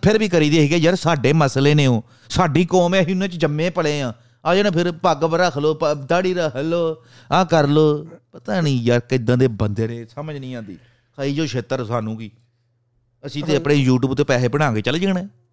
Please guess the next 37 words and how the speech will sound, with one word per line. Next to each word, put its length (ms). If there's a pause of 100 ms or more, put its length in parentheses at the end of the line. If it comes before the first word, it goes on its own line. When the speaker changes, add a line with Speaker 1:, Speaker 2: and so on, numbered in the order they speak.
(180)
Speaker 2:
ਬਿਲਕੁਲ, 400
Speaker 1:
ਨਹੀਂ 100
ਫਰੈਸ਼ੀ 140
Speaker 2:
ਬਿਲਕੁਲ। 200
Speaker 1:
ਭਾਜੀ। 220 (240)
Speaker 2:
ਬਿਲਕੁਲ, 260
ਹੁਣ 140
ਮੈਂ 140 (140)
ਇੱਕ, 260
ਆਪਾਂ 280
ਉਹ 100
ਗੱਲ 180
ਉਹ 140
ਦੁਬਾਰਾ 220
ਕੰਟੀਨਿਊ 320
ਕਰਦੇ 220
ਨਾ, 60
ਬਿੰਦੂ 280
ਨੂਰਲਾ 220
ਦੀ 100
ਗੱਲ 120
ਕਰ 140
ਰਹੇ 80
Speaker 1:
ਹਾਂ। 100
Speaker 2:
ਜਿਹੜੀ 140
ਉੱਥੋਂ, 180
ਉੱਥੋਂ 160
ਗੱਲ 120
ਇੱਧਰ 140
ਨੂੰ 80
Speaker 1:
ਬਿੰਦੂ 220
Speaker 2:
ਆ 40
ਗਈ। 60
Speaker 1:
ਨੂਰਲਾ 220
ਦੇ, 120
ਉਹ 80
ਦੁਬਾਰਾ। 280